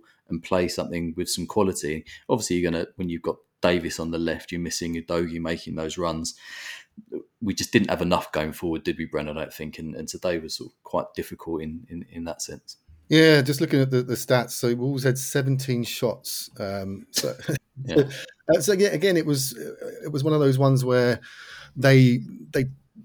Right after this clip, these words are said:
Speaker 2: they dominated, uh, possession, and we tried to, to, to stay in it, but, but that made it feel like you were saying about Bissouma. He just, he seemed to get brushed off the ball quite easily. What his, his passing wasn't accurate, and,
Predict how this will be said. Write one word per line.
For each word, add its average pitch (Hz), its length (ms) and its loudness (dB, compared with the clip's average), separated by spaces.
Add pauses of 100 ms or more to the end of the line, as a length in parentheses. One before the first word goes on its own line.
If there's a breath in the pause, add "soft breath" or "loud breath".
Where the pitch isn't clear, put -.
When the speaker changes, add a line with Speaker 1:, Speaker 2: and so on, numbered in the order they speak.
(180)
Speaker 2:
they 147 100 2
dominated, 135 600 4 (180)
uh, 113 160 2
possession, 113 640 0
and 110 600 0
we 120 100 -4
tried 123 420 0
to, 113 280 2
to, 110 180 -6
to - 140 -10
stay 110 260 -2
in 131 80 4
it, 135 180 0
but, 117 280 -6
but 113 180 -2 (200)
that 127 140 -2
made 127 140 4
it - 20 -6
feel 143 160 6
like 123 120 6
you 127 60 -2
were 120 60 4
saying 120 160 2
about 117 160 0
Bissouma. 139 420 2
He 117 60 4
just, 135 240 0 (180 loud breath)
he 143 60 -4
seemed 175 220 0
to - 60 -8
get 160 140 2
brushed 135 260 0
off 135 120 -2
the 120 60 -12
ball 139 180 2
quite 123 220 -2
easily. 135 360 4
What 123 160 0
his, 123 180 -2 (100)
his 117 100 -4
passing 131 480 2
wasn't 113 200 -2
accurate, 120 480 -2
and, 110 200 -8